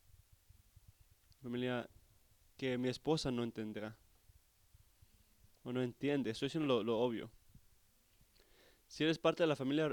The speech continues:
este, de Dios, si eres uno de los hijos adoptados de Él, ¿por qué esperas que el mundo a tu alrededor te entienda? No debes esperar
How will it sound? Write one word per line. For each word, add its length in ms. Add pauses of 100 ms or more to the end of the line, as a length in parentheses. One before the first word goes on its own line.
este, 480
de 160
Dios, 600
si 160
eres 180
uno 100
de 60
los 100
hijos 100
adoptados 640
de 220
Él, 160 (1900)
¿por 140
qué 80
esperas 380
que 100
el 80
mundo 260
a 80
tu 140
alrededor 340
te 120
entienda? 580 (3250)
No 180
debes 160
esperar 440